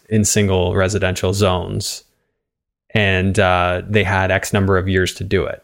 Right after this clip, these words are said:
And I think that twenty seventeen was the deadline in Ontario. So I believe in, in pretty well any municipality you look now,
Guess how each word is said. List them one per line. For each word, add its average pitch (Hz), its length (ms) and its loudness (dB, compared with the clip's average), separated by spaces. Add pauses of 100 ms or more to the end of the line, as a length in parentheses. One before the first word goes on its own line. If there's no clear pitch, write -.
(800)
And 98 240 0
I 95 80 0
think 139 320 0
that 117 160 0
twenty 107 320 0
seventeen 104 800 0
was 95 260 0
the 92 80 -4
deadline 95 760 -2
in 98 120 -4
Ontario. 98 540 0
So 98 180 -2
I 98 40 0
believe 101 360 2
in, 95 320 -2
in 98 220 -2
pretty 120 180 0
well 110 160 4
any 98 160 0
municipality 92 680 0
you 90 120 -2
look 90 240 -2
now, 95 540 -2